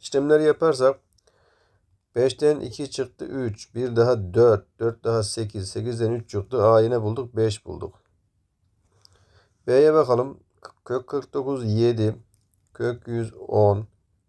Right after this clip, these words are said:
kök altmış dört sekiz, kök seksen bir dokuz, kök otuz altı altı.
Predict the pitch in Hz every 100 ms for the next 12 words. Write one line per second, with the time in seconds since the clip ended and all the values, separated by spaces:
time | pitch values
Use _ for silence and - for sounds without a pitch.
0 | _ _ _ _ _ _ _ _ _ _
1 | - 117 - 110 120 104 - 110 - _
2 | _ _ _ _ _ - - 98 101 98
3 | 95 101 _ _ _ _ - 113 - 113
4 | 101 110 107 104 87 95 104 101 98 _
5 | _ _ _ _ - 113 110 104 104 101
6 | 101 127 110 107 104 92